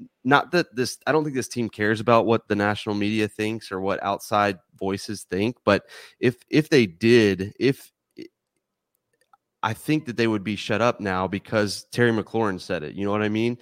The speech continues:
Like you're saying, like, he kinda holds the weight in this, uh, on this team. It's, it's like him on the offense, it's John Allen on the defense. When those two guys speak, y-, you know, it's kinda the, the final word. And so if there is any, any more question about it, uh, it, it,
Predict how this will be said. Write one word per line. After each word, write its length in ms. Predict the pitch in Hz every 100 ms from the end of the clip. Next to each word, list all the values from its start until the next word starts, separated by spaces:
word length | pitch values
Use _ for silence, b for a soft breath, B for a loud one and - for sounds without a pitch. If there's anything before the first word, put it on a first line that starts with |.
| B B
Like 200 | - 117
you're 100 | 110
saying, 380 | 98 120 113 107
like, 220 | 98 95
he 140 | - 135
kinda 320 | - 143 127
holds 440 | 110 117 120 107
the 80 | 98
weight 380 | 95 98 104 -
in 180 | 98 98
this, 360 | 98 92 - - B B -
uh, 180 | 107 95
on 180 | 104 101
this 240 | 95 -
team. 320 | - 117 98
It's, 160 | 90 -
it's 200 | 104 -
like 180 | 104 90
him 260 | 123 135
on 120 | 127 117
the 100 | 101
offense, 460 | 107 107 110 104
it's 140 | 92 -
John 300 | 107 101 101
Allen 260 | 101 98
on 120 | 95
the 80 | 92
defense. 520 | 82 101 98 95 90
When 120 | 90 98
those 220 | 113 117
two 160 | -
guys 440 | 95 101 107 101 - b b b
speak, 580 | - - - 175 - - b b b
y-, 80 | 117
you 240 | 101 117
know, 180 | 110 104
it's 160 | 104 -
kinda 320 | 123 127 131
the, 200 | 113 104
the 80 | 104
final 400 | - 107 104 95
word. 260 | 98 113
And 140 | 95 87
so 160 | 104
if 80 | 101
there 160 | 113 110
is 200 | 135 123
any, 200 | 120 113 -
any 220 | 110 123
more 180 | 113 101
question 520 | - 107 107 - 104
about 340 | 90 87 101
it, 180 | 101 92 -
uh, 40 |
it, 280 | 95 69 69
it, 160 | 55